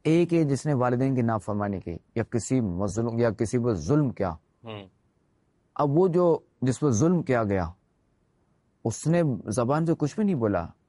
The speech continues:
Speaker 1: مگر دل میں سے اسی آہ نکل گئی،
Speaker 2: اللہ
Speaker 1: بد دعا۔
Speaker 2: اکبر۔
Speaker 1: "اے اللہ، میں تو عاجز ہوں، میں تو کچھ نہیں کر سکتا۔"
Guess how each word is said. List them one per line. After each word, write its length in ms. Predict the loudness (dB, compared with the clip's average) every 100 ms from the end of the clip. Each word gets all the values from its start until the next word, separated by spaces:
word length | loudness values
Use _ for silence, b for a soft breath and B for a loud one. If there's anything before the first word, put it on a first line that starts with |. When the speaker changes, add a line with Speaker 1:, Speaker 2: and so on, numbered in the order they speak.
| -10
Speaker 1:
مگر 160 | -8
دل 320 | -6 0 0
میں 140 | 0 -2
سے 160 | -2
اسی 180 | -4 -4 -4
آہ 200 | -2 -2
نکل 300 | -4 -4 -6 -6
گئی، 100 | -12 -16 _ _ _ _ _ _ _
Speaker 2:
اللہ 260 | -18 -10
Speaker 1:
بد 220 | -2 -2 0
دعا۔ 100 | -4
Speaker 2:
اکبر۔ 1400 | -6 _ _ _ _ _ _ _ _ _ _ _ _ -6
Speaker 1:
"اے 100 | -4
اللہ، 180 | -2 -2
میں 240 | 0 -2
تو 220 | 0 0
عاجز 380 | 0 0 -2 -2
ہوں، 140 | -6 -8 -12 _ _ _ _ _ -6
میں 100 | -4
تو 100 | -4
کچھ 260 | -6 -6
نہیں 100 | -8
کر 120 | -10 -12
سکتا۔" 320 | -14 -20